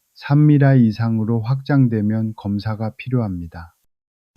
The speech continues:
국소적으로 심하게 확장되어 있거나 다른 이상 소견과 함께 나타나면 주의해야 합니다.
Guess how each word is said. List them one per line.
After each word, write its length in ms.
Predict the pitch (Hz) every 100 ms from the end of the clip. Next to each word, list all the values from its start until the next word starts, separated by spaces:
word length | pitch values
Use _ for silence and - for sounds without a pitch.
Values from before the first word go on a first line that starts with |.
| _
국소적으로 800 | 127 127 156 143 131 123 123 123
심하게 500 | - 151 156 139 135
확장되어 720 | 123 139 - 147 135 123 110
있거나 600 | 95 - 95 90 90 104 _ _ _
다른 320 | - 117 135
이상 420 | 127 120 117 113 113
소견과 560 | - 151 160 151 135
함께 380 | 123 131 131 127
나타나면 920 | 110 92 - 113 104 98 107 110 107 -
주의해야 680 | - 120 123 120 107 95
합니다. 600 | 92 90 87 85 85 87